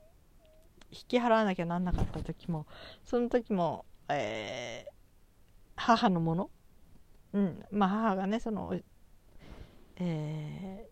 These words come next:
ー、グループホームみたいな、なんか永住の地がそっちの方に行ったので、母の家も全部撤去っていう形になって、で、そこにあったものもいろいろね、あの、捨てれないものはなんか私預かっ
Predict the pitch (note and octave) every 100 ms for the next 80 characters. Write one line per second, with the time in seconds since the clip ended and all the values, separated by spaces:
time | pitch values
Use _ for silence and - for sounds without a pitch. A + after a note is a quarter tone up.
0 | - - F#3+ F3 E3 E3+ G#3 G3 F3+ E3+
1 | - D#3+ D#3 D#3 - G3 F#3+ F#3 F#3+ F#3+
2 | G3 G#3+ G3+ G3 - F3 - F#3 G3+ F#3+
3 | E3 - - G3 F#3+ D3+ C#3 - - -
4 | - - - G#3 G3+ E3+ F3+ G#3+ F#3+ -
5 | E3 D#3 - F3 - E3+ - E3 D#3 E3
6 | E3+ - E3+ E3+ E3+ - D#3+ - - -
7 | - A#3+ B3+ B3+ A#3 A3 - G#3+ G#3+ C4
8 | B3+ G#3 - - - F#3+ F#3+ F#3 F#3 F#3
9 | F#3+ - - - A#2 A2 A2 A#2 A#2 -
10 | - - - - - F3 E3 F3 F#3 E3
11 | D3 D3 D3 D3+ D3 D#3 D3+ - F#3+